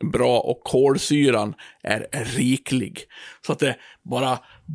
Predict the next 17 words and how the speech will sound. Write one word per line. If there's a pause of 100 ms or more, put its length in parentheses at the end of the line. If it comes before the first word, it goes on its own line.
bubblar (420)
ur
käften
när
man
tar
sin
första. (1080)
Ja,
det
är
så,
det
är
så
jävla
gött.